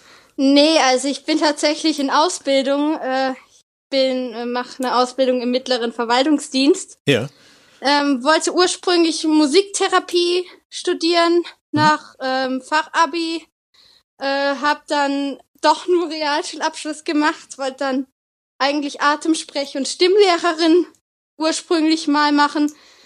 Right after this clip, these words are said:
Speaker 1: Jetzt ist es was komplett anderes geworden, hab dazwischen dann, äh, mehr oder minder relativ spontan noch ein F S J gemacht.
Speaker 2: Aha.
Speaker 1: Und, ähm,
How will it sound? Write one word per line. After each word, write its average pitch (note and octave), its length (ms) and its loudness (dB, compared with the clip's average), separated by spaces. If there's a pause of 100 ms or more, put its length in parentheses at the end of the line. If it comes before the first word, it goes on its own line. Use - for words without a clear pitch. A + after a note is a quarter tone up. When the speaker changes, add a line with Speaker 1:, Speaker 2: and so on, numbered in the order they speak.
(420)
Speaker 1:
Jetzt C#4 240 -2
ist C4 140 -8
es C4+ 220 -10
was C4 220 0
komplett C4+ 420 0
anderes F4+ 540 2
geworden, D#4+ 840 0
hab C#4 200 -4
dazwischen C4+ 600 -8
dann, B3 320 -6
äh, A#3 160 -14 (260)
mehr D4 260 0
oder C#4 140 -2
minder D#4 380 0
relativ C#4 460 -4
spontan B3+ 480 -10
noch A#3+ 120 -8
ein B3+ 80 -6
F B3 160 -4
S B3+ 140 -10
J F4 280 0
gemacht. D4 760 2
Speaker 2:
Aha. B2+ 200 -4 (580)
Speaker 1:
Und, B3+ 480 -4
ähm, B3+ 480 0